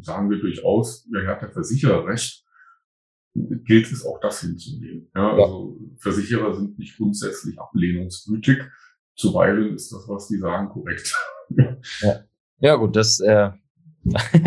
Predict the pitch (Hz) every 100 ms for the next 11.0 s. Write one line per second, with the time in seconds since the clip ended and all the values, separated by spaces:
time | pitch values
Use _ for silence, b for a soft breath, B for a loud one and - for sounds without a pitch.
0 | 113 - - - - - 104 101 98 107
1 | 104 92 95 95 92 92 90 90 92 85
2 | 101 92 90 87 87 87 - 92 90 B
3 | B B - 104 104 - 98 120 - _
4 | _ _ _ _ _ - 123 131 135 156
5 | 170 160 151 135 147 165 165 - - 135
6 | 135 135 135 - _ _ _ - 127 131
7 | 90 127 - 131 123 123 123 - - 113
8 | 123 110 135 135 135 131 120 113 113 113
9 | 113 113 - 110 113 110 107 107 139 139
10 | 131 135 127 123 120 120 123 - 139 135